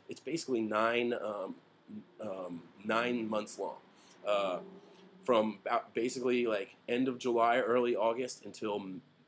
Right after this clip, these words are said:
beginning to mid-May. And this is, uh, you know, like, that's a very long season. And so during that time, they, teams usually play thirty-eight games.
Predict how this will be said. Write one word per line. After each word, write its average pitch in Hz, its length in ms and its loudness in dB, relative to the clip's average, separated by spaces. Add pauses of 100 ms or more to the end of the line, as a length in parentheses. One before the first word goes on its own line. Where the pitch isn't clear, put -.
(200)
beginning 113 480 -2
to 101 100 -14
mid-May. 95 600 -4 (260)
And 101 300 -6 (100)
this 101 180 -8
is, 107 160 -8
uh, 95 260 -2 (120)
you 104 100 -10
know, 87 180 -10 (120)
like, 92 160 -8
that's 107 200 -2
a 113 40 -6
very 107 280 0
long 104 400 0
season. 95 400 -6 (400)
And 110 340 0 (140)
so 110 300 2
during 127 260 2
that 120 160 2
time, 110 400 0 (380)
they, 107 260 2 (320)
teams 135 320 -2
usually 117 240 -2
play 101 220 -4
thirty-eight 101 520 -2
games. - 340 -10